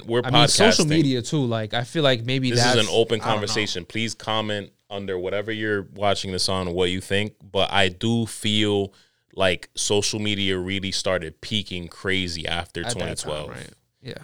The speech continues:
Speaker 1: Like, it came out before twenty twelve, but after twenty twelve, everything just
Speaker 2: Like,
Speaker 1: went
Speaker 2: Instagram was two thousand twelve, I'm pretty sure.
Speaker 1: Yeah. Uh, yeah.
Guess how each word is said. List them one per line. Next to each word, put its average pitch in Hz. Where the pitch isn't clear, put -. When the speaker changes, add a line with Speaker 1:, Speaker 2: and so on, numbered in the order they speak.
Speaker 1:
Like, 110
it 120
came 139
out 131
before 120
twenty 131
twelve, 139
but 104
after 110
twenty 117
twelve, 113
everything 98
just 87
Speaker 2:
Like, 131
Speaker 1:
went 175
Speaker 2:
Instagram 143
was 123
two 131
thousand 117
twelve, 117
I'm 113
pretty 117
sure. 123
Speaker 1:
Yeah. 92
Uh, 101
yeah. 98